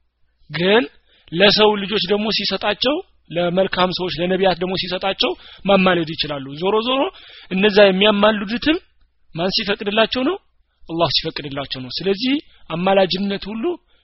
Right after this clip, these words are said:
የአላህ ነው። <clears throat> ወቀውሉላሂ ተዓላ አሁንም የአላህ ንግግር ነው። ወከም ሚን መለኪን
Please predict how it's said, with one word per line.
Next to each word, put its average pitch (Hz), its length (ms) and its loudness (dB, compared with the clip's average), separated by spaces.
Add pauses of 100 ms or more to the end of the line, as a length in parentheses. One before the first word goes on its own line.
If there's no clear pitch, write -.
(120)
የአላህ 170 460 -2
ነው። 123 120 -14 (320)
<clears throat> 151 280 -8 (1160)
ወቀውሉላሂ 208 600 4
ተዓላ 175 300 6 (120)
አሁንም 190 300 2
የአላህ 196 340 4
ንግግር 175 360 -4
ነው። 220 160 2 (1200)
ወከም 247 400 2
ሚን 233 200 0
መለኪን 196 520 0